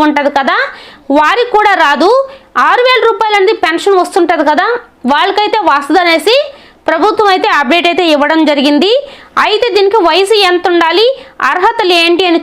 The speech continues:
చూసుకున్నట్లయితే దీనికి వచ్చేసి ఇరవై రెండు సంవత్సరాల నుంచి ముప్పై ఐదు సంవత్సరాల లోపల ఉన్నటువంటి మహిళలకు, పురుషులకు ఇద్దరికీ కూడా ఇదైతే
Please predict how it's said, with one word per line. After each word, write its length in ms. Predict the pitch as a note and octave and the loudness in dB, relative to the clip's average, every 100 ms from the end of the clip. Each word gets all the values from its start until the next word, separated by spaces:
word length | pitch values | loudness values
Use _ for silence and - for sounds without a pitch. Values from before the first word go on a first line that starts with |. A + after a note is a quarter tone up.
| D4+ | 0
చూసుకున్నట్లయితే 760 | D#4 - F4 D#4+ D4+ D4 E4+ A4 C5+ - - - A3 | -2 0 0 0 -2 -2 -2 -2 -4 -10 -12 -4 0
దీనికి 260 | F#4+ G4+ G4 | 0 0 -2
వచ్చేసి 440 | - D#4+ D4 F#4+ A#4+ C5+ - _ - D4 | 0 -2 0 0 0 -4 -14 _ -4 0
ఇరవై 260 | F#4+ A#4 C5 | 0 2 2
రెండు 240 | A#4 G4+ G4 - | 2 2 0 0
సంవత్సరాల 520 | D4 D4+ F#4 A4 G#4 F#4+ | 0 0 -2 -2 0 0
నుంచి 280 | D#4+ D4+ F#4+ A4+ C5+ - _ - | 0 0 0 0 -2 -10 _ -4
ముప్పై 240 | D#4+ A4+ A#4 | -2 -2 0
ఐదు 120 | A4+ A4 - | 0 0 -2
సంవత్సరాల 440 | D#4+ F4 F#4+ G#4 D#4+ | -2 0 0 0 0
లోపల 260 | D4+ E4+ G4+ F#4+ | 0 0 0 2
ఉన్నటువంటి 580 | F4 E4 E4 D#4 D#4 A#4+ C5+ - - - C4 | 2 0 0 0 0 -2 -4 -10 -12 -2 0
మహిళలకు, 500 | F4+ G#4+ A4 G4+ A#4+ D5+ - - - | 2 2 2 0 0 -2 -8 -8 -2
పురుషులకు 520 | A4+ - F#4+ D4+ B3 - - - C4+ | -2 0 -2 0 -2 -2 -10 -10 -4
ఇద్దరికీ 400 | D4 E4 B4+ A#4 G#4+ D#4+ | -2 -2 -2 -2 0 0
కూడా 200 | D#4 F#4 B4+ - - | 2 0 -2 -8 -4
ఇదైతే 320 | E4+ D#4 D#4+ | -2 0 0